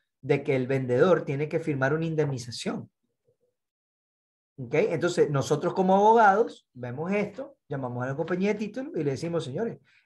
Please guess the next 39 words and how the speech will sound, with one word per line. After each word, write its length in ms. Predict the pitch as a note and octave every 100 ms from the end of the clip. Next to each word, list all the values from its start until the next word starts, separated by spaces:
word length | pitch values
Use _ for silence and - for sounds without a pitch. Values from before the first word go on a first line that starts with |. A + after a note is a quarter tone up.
| -
esto 260 | D3 F#3+
no 240 | F3+ F#3 G3
es 80 |
del 140 | A3+ F#3
interés 340 | C#3+ B2+ B2+
de 80 | C3+
mi 180 | D3+ D#3
cliente 380 | C#3 B2+ A#2+ F#3
y 80 | E3
no 160 | C3 C3+
es 60 |
contractualmente 880 | C3+ D#3+ D#3 A#3 - C3+ C3 C3 B2+
necesario, 520 | C3 A#2+ C#3+ F#3 E3+
mi 160 | F3 B2
cliente 300 | C#3 C#3 D#3
no 160 | D3+
va 240 | D#3 A3 F#3+
a 60 |
firmar 400 | - B2 A2 A2+ - _ _ _
este 240 | C#3 B2 B2+
documento". 560 | B2 A#2 A2 G#2+ A2 _ _ _ -
Y 80 |
la 100 | D3
compañía 360 | D3 C3+ A#2+ B2+
de 60 | C3+
título, 520 | F#3+ - E3 A3+ - - _ -
que 100 | C3+
en 80 |
este 220 | A#2+ A#2+ C#3
caso 300 | D#3 D3 F#3+
sabían 360 | D3+ B2+ A#2+
lo 100 | C3
que 60 | D3
estaba 200 | D#3 E3
haciendo, 320 | F3+ G3 G#3
nos 120 | E3
dijeron, 340 | D3 D3 F3+ -
"Ok", 200 | G#3 A3+
y 260 | D#3+ D#3